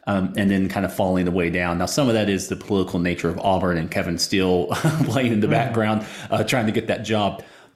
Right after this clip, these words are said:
Speaker 1: But, uh, we will need to be, I'd be remiss to say that, you know, Gus Malzahn will be able to get yards, uh, and will be able to play this game. Now, his strength obviously has always been the running game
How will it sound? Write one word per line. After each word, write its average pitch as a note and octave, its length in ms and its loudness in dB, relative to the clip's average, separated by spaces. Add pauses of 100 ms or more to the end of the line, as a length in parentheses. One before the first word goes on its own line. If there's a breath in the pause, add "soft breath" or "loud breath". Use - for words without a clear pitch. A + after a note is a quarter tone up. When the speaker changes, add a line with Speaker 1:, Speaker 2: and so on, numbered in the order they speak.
Speaker 1:
But, A2 540 -2
uh, B2 180 -2
we B2 140 4
will B2+ 80 6
need B2 200 4
to G#2+ 200 -2 (420)
be, A#2+ 260 2
I'd G#2+ 160 0
be A#2 120 2
remiss G#2 440 2
to F#2+ 60 -4
say F#2+ 400 0
that, F2+ 400 -4
you G2+ 80 0
know, F#2 120 0
Gus G2 160 0
Malzahn F#2 500 0
will G#2+ 260 4
be G2+ 220 2
able F#2+ 160 0
to F#2+ 60 -2
get E2 160 -2
yards, F#2 580 -2
uh, G2 240 2
and F#2 180 0
will G2 160 4
be F#2+ 80 2
able E2 140 0
to - 80 -12
play A2 160 2
this F#2 160 0
game. E2+ 360 -4 (360 loud breath)
Now, G#2 400 4
his - 280 0
strength A#2+ 420 2
obviously G2 420 0
has F2+ 100 0
always G2 280 0
been G2 160 2
the F#2 80 -2
running F#2+ 280 0
game G#2 340 -2